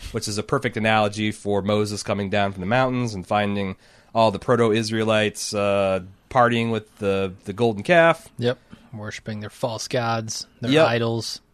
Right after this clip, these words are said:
Speaker 1: Uh, it's eleven. Elliot takes drugs and goes into six days without sleep, implying that he rested on the seventh day, just as God is said to have done after creating the world in the book of Genesis.
Speaker 2: Okay.
Speaker 1: Pretty kooky. Uh, you know, obviously Dom asking Alexis about the end of the world.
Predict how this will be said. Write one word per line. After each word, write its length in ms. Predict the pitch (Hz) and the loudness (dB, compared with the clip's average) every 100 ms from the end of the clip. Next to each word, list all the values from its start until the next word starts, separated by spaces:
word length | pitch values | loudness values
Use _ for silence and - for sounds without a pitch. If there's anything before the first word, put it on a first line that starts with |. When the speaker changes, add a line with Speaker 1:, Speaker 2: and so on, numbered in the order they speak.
| _ - | _ -2
Speaker 1:
Uh, 400 | 135 131 127 123 117 | 4 6 8 6 4
it's 300 | - - - - | -2 -12 -6 0
eleven. 500 | 143 151 175 202 190 | 6 8 8 6 6
Elliot 360 | 156 175 170 | 6 6 4
takes 240 | 175 165 139 | 2 0 0
drugs 420 | 127 147 156 143 | 4 6 6 2
and 100 | 123 | 0
goes 240 | 127 139 135 | 2 2 2
into 120 | 117 | -2
six 340 | - 151 135 | -2 -4 -4
days 260 | - 135 127 | -2 0 0
without 260 | 117 117 117 | 2 2 0
sleep, 400 | - 147 139 107 | -4 -4 -4 -4
implying 440 | 104 - 127 123 | -6 0 2 4
that 100 | 113 | 0
he 80 | 98 | 0
rested 420 | 101 120 - 127 | 2 2 2 0
on 140 | 117 | 0
the 60 | 101 | 0
seventh 500 | - 117 117 113 - | -2 0 0 -4 -2
day, 400 | 107 110 123 143 - _ _ _ _ - | 0 2 2 -2 -10 _ _ _ _ -8
just 220 | 117 - | -6 -4
as 100 | 107 | -2
God 300 | 104 110 120 | 2 4 4
is 80 | 113 | 2
said 180 | 123 117 | -2 0
to 60 | |
have 120 | 113 107 | -2 0
done 220 | 117 117 | 2 2
after 200 | 113 104 | 0 -4
creating 320 | - 117 110 | -4 -2 -2
the 80 | 101 | -2
world 260 | 101 113 | 0 0
in 60 | 110 | -2
the 80 | 95 | -4
book 180 | 107 104 | -4 -6
of 60 | |
Genesis. 600 | 92 110 120 151 147 - - _ - | -4 -4 -2 -4 -6 -8 -14 _ -8
Speaker 2:
Okay. 300 | - 117 131 - - - _ _ | 0 2 2 -4 -20 -20 _ _
Speaker 1:
Pretty 300 | - - 92 | -10 -4 -4
kooky. 540 | 90 107 98 110 120 131 _ _ _ _ 113 | -4 -6 -6 -4 -4 -6 _ _ _ _ 2
Uh, 320 | 117 113 110 | 4 6 4
you 100 | 123 | 2
know, 140 | 117 | 4
obviously 460 | 104 117 120 - 120 | 6 4 2 -2 0
Dom 280 | 110 104 107 | 4 4 4
asking 320 | 110 - 104 | 2 0 -2
Alexis 540 | 101 107 - - 104 104 | 2 2 0 -6 -6 -4
about 280 | 98 101 | -2 -2
the 80 | 80 | -2
end 100 | 107 | -4
of 60 | 92 | -4
the 80 | 98 | -2
world. 480 | 147 156 151 151 | 2 4 4 2